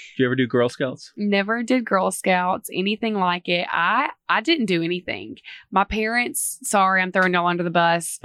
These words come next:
Speaker 1: <laughs>
Speaker 2: If you didn't play softball, you did nothing.
Speaker 1: Yeah, there's a lot of
Speaker 2: And
Speaker 1: kids, too.
Speaker 2: if you knew the number of times that softballs have hit me in the face, <laughs> you would be surprised that I played as many years as I did.
Speaker 1: Yeah.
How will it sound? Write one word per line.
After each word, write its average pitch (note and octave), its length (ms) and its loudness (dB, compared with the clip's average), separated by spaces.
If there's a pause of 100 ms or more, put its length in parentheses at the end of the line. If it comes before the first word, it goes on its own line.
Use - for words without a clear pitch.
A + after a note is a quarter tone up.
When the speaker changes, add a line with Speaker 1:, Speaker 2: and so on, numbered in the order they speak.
(120)
Speaker 1:
<laughs> - 160 0
Speaker 2:
If F#3 200 0
you A3+ 100 0
didn't B3+ 140 -2
play C#4+ 140 0
softball, A3+ 560 2
you G3 100 -2
did F3+ 160 0
nothing. - 500 -6 (240)
Speaker 1:
Yeah, G#2+ 280 -6 (100)
there's F#3+ 180 4
a - 60 2
lot A2 100 4
of F3 60 -2
Speaker 2:
And F3 80 -6
Speaker 1:
kids, F#2 260 0
too. E2 240 -4 (1160)
Speaker 2:
if - 240 -4
you A#3+ 140 6
knew G#3+ 440 4
the A#3 120 0
number G3+ 340 2
of G3+ 120 -2
times F3+ 480 0
that - 120 -6
softballs F#3+ 720 2
have F3+ 120 -8
hit - 180 -4
me F#3+ 140 2
in F#3 80 0
the F3+ 60 -2
face, F3+ 680 -2 (300)
<laughs> - 280 -20
you G#3+ 180 2
would C4+ 80 4
be D#4+ 100 6
surprised A3+ 420 0
that G3+ 80 0
I F#3+ 80 2
played F3+ 300 0
as F3+ 120 0
many E3 200 2
years E3 280 -2
as E3 120 -10
I D#3 100 -2
did. C#3+ 460 -6 (120)
Speaker 1:
Yeah. A2+ 280 -6